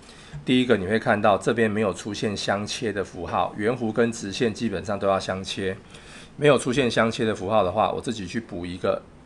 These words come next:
相切，选它跟它，好，会出现相切的符号。再来呢，这条线好像刚才没有水平，我就再补一个水平的相的限制条件加进去，水平。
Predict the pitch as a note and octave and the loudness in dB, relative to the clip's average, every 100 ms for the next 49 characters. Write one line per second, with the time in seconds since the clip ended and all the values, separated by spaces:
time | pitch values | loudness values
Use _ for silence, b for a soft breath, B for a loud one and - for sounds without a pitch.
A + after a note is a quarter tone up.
0 | - - A2+ G2+ G2 G#2 G2 G2 - B | -18 -6 -4 -2 -4 -4 -4 -6 -12 B
1 | B B - - - F#2 F#2 - - - | B B -16 -8 -4 -4 -4 -14 -20 -4
2 | G#2 G2 G#2 - - - - - G2 F#2+ | 0 0 -2 -14 -20 -20 -10 -6 -4 -6
3 | - G#2 F#2+ - B B B - - F2+ | -4 -2 -2 -4 B B B -4 -2 0
4 | G2+ G2+ A2+ G2 - F#2+ F#2 F#2+ F#2 F#2+ | -2 -2 -4 -2 -2 -4 -4 -6 -6 -8
5 | E2 G2+ - - B B B D3 D#3+ C3+ | -6 -4 -4 -8 B B B 4 8 10
6 | A#2+ A#2 A2+ C3+ A#2 G2 C3 G2 F#2 G#2+ | 10 6 6 4 4 4 4 2 0 0
7 | A2 A2 G#2+ F#2 F#2+ G2 - G2 - - | 2 2 0 -2 -2 -2 -2 -6 -6 -12
8 | F#2 - B B - F2+ A2+ G#2+ B2+ - | -14 -14 B B -10 -4 -2 4 2 2
9 | F#2 F2 F2+ F#2+ G2+ - - - - - | -4 -6 -4 2 2 2 -8 -20 -14 -6
10 | - F2 - - F2+ F#2 F#2+ - - - | -4 -4 -4 -10 -6 -2 -2 -4 -18 -20
11 | - - G#2 G2+ - - - F2 F2 - | -20 -8 -4 -4 -8 -10 -4 -4 -4 -6
12 | - G#2+ G#2+ F#2+ F2 F2 G2+ - - - | -4 -2 -2 -2 -2 -2 -4 -4 -12 -8
13 | - - B B - - G2+ G2+ G2+ - | -8 -8 B B -12 -2 0 0 -6 -6
14 | G#2 - F2 E2+ - | -8 -6 -8 -8 -12